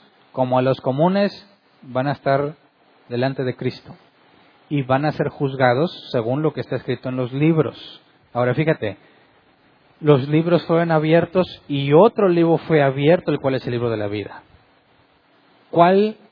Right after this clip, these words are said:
Bueno, pregunta más directa. ¿El libro de la vida va a ser tomado en cuenta para el juicio de estos, sí o no? Se abren los libros y se hace,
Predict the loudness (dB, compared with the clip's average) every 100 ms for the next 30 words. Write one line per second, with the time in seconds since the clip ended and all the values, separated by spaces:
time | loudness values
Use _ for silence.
0 | _ _ _ _ _ -2 0 0 0 0
1 | 0 -2 -2 0 -2 -2 -8 -8 -4 -2
2 | 2 2 2 0 0 -2 -2 -2 -4 -2
3 | -4 -6 -6 -4 -4 -4 -4 -4 -6 -4
4 | -4 -6 -6 -6 -6 -4 -2 -2 -4 -8
5 | -8 -6 -8 -8 -12 -14 _ _ _ _
6 | _ _ _ _ _ _ _ _ _ _
7 | _ _ -20 _ _ -20 -2 0 2 0
8 | 0 0 4 4 4 0 -2 -10 -8 -4
9 | -6 -6